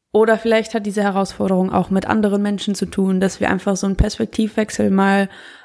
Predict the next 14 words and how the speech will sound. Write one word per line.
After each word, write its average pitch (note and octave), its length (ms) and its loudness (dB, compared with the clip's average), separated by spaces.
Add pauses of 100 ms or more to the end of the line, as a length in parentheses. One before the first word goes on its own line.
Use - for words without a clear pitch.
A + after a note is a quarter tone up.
(120)
einnehmen F#3+ 560 -4
können F3+ 420 -6
oder, F3+ 460 -6 (580)
ähm, F3+ 380 -4
ja, G3 160 4
dass F3+ 180 2
wir F#3+ 100 -2
einfach G3 480 -4
durch F#3+ 280 -2
un-, G3+ 160 -6
die F#3+ 180 -2
Änderung G#3 600 2
unserer F3+ 580 0
Haltung, A3 580 0